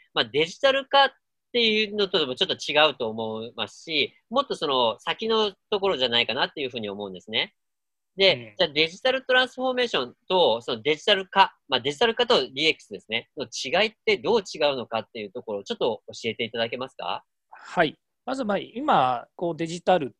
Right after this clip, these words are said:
Speaker 2: ていうふうに言われてるのは、まあ、一つのキーワードとしてデジタルというキーワードが出てるわけですよね。
Speaker 1: ええ。
Speaker 2: で、デジタルトランスフォーメーションっていうのは、デジタルを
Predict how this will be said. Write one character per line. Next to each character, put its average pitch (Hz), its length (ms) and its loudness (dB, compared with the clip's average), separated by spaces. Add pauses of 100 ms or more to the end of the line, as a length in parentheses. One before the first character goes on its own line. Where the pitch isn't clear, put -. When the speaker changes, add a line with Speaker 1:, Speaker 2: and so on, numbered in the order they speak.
Speaker 2:
て 127 80 -6
い 113 200 -8
う 117 60 -12
ふ 131 120 -14
う 120 60 -12
に 113 140 -18
言 113 100 -12
わ 131 120 -2
れ 139 80 -2
て 139 160 -4
る 143 100 -6
の 113 160 -10
は、 123 300 -4
ま 151 80 -8
あ、 - 20 -6
一 269 160 -2
つ 208 120 -6
の 135 100 -4
キ 175 260 -4
ー - 20 -2
ワ 240 160 2
ー 214 40 -2
ド 139 100 -4
と - 160 -16
し - 80 -14
て 127 400 -4
デ 139 120 -2
ジ 123 100 -14
タ 120 100 -2
ル 113 100 -16
と 117 140 -16
い 107 380 -12
う - 60 -20 (120)
キ 147 120 -4
ー - 20 -2
ワ 120 80 -4
ー - 20 -6
ド 110 60 -10
が 107 80 -14
出 135 80 -2
て 123 100 -10
る 107 60 -14
わ 98 80 -14
け - 40 -20
で - 60 -20
す - 100 -20
よ 135 80 -12
ね。 180 140 -12 (300)
Speaker 1:
え 147 80 2
え。 110 200 -4 (280)
Speaker 2:
で、 165 460 -2 (260)
デ 185 120 0
ジ 185 80 -4
タ 285 120 0
ル 277 80 -6
ト 285 100 -2
ラ 277 160 -2
ン 254 60 -8
ス - 120 -16
フ 262 140 0
ォ 254 40 0
ー - 20 -4
メ 254 140 -2
ー 208 40 -4
シ - 140 -6
ョ 151 100 -4
ン - 40 -8
っ - 0 - (120)
て 135 60 -8
い 120 100 -8
う 117 60 -14
の 113 100 -14
は、 117 480 -4 (380)
デ 220 160 0
ジ 247 160 -8
タ 175 120 2
ル 156 200 -2
を 196 260 4